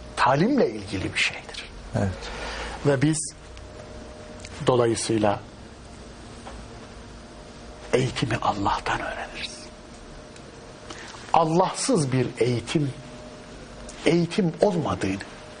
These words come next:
Speaker 1: öğütüm olduğunu biliriz.
Speaker 2: Evet.
Speaker 1: Eğer Rabbul Alemin'in terbiyesinden bir hisse almıyorsak, bir pay almıyorsak,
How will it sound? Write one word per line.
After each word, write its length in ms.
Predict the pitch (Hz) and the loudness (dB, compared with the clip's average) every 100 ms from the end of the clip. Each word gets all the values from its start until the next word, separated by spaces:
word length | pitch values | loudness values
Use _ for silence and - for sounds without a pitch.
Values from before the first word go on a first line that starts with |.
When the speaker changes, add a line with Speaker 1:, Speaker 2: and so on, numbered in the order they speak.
| - - - - - | -16 -16 -16 -16 2
Speaker 1:
öğütüm 520 | 202 196 214 208 277 | 6 6 4 4 4
olduğunu 500 | 156 117 110 117 123 | 6 6 4 4 4
biliriz. 460 | 98 - - - - - - - - - - - | 2 -4 -8 -10 -12 -12 -16 -16 -16 -16 -14 -6
Speaker 2:
Evet. 280 | 98 - - - - - - - - - - - - - - - - - - | -6 -6 -12 -14 -14 -14 -6 -2 -2 -4 -14 -16 -16 -16 -16 -16 -16 -16 2
Speaker 1:
Eğer 380 | 147 165 151 127 | 6 6 6 4
Rabbul 360 | 147 139 165 | 4 6 6
Alemin'in 800 | 147 131 147 151 147 156 156 180 | 6 6 6 6 6 4 6 4
terbiyesinden 1000 | - - 135 131 139 131 143 123 127 113 101 - - - - - - - - | 4 4 6 6 4 4 0 4 4 4 -2 -14 -16 -16 -16 -14 -14 -6 2
bir 260 | 185 143 - - - - - - - - | 4 4 -2 -14 -16 -14 -14 -14 -8 0
hisse 380 | 170 - - | 2 4 4
almıyorsak, 920 | 226 139 180 196 117 98 - 113 - - - - - - - - - - - | 6 6 6 6 4 4 2 0 -4 -10 -12 -18 -16 -16 -14 -14 -14 -14 2
bir 120 | 190 | 2
pay 300 | - - 147 | 4 4 6
almıyorsak, 840 | 127 139 175 156 117 - - - | 6 6 6 6 6 4 0 -4